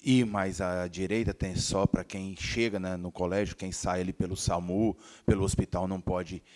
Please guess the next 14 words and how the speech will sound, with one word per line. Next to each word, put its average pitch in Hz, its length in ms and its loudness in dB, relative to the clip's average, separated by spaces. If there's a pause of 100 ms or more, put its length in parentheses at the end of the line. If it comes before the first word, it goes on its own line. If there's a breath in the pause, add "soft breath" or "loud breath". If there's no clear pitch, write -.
(140 soft breath)
vir 90 220 -6
pra - 160 -2
principal 90 580 -2
mais. 104 480 0 (500 loud breath)
E 131 360 4
como 156 200 2
pode 131 360 6
ver, 135 280 2
na 107 160 0
entrada 101 460 2
lá 104 160 4
tem 101 140 -2
as 90 120 -4
fotos, - 540 4